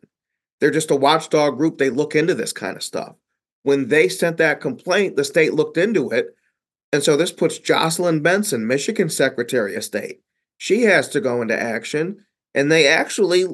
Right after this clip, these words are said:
look at it honestly. They ask both sides for evidence. They look into it themselves, and they find that fact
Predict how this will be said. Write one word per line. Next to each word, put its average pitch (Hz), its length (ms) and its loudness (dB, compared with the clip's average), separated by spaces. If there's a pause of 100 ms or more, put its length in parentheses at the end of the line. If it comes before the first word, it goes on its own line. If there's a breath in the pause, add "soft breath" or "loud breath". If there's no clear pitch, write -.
look 170 280 0
at 190 160 4
it 208 120 0
honestly. - 640 -6 (500)
They 131 260 0
ask 139 400 2
both 143 280 2
sides 147 380 4
for - 160 -2
evidence. 170 640 -2 (320 soft breath)
They 120 120 0
look 139 260 -2
into 143 300 0
it 139 100 0
themselves, 143 800 -2 (340)
and 139 140 2
they 143 120 2
find 147 420 0
that - 200 -6
fact 180 440 -2